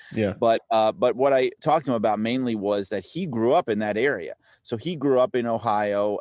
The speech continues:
Speaker 2: and he watched the Sheik on T V when he was a kid, when he was a young wrestling fan. And then he got to meet him in locker rooms and be around him and a lot of people that he trained, like Rob Van Dam and Sabu and stuff.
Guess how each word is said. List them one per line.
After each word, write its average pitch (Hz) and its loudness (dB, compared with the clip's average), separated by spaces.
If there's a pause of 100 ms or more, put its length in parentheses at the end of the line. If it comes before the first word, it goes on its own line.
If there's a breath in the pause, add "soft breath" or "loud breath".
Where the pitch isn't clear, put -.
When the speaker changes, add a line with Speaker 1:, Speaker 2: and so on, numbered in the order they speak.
(100)
Speaker 2:
and 95 -4 (260 soft breath)
he 127 -4
watched 104 -2
the 127 -4
Sheik 131 -4
on 110 -2
T 127 -6
V 127 -4
when 117 -2
he 117 -4
was 110 -6
a 110 -10
kid, 117 -2
when 107 -4
he 107 -4
was 104 -4
a 104 -6
young 107 -2
wrestling 110 -4
fan. 101 -6 (460 soft breath)
And 113 -2
then 120 0
he 117 -6
got 117 0
to 107 -6
meet 131 -2
him 113 -2
in 104 -4
locker 120 -2
rooms 101 -4
and 92 -6
be 98 -4
around 104 -2
him 95 -4
and 90 -8 (280 soft breath)
a 101 -4
lot 101 0
of 98 -8
people 101 -6
that 95 -2
he 98 -6
trained, 107 -4
like 92 -4
Rob 92 -4
Van 90 -6
Dam 92 -6
and 87 -10
Sabu 95 -4
and 87 -10
stuff. 85 -6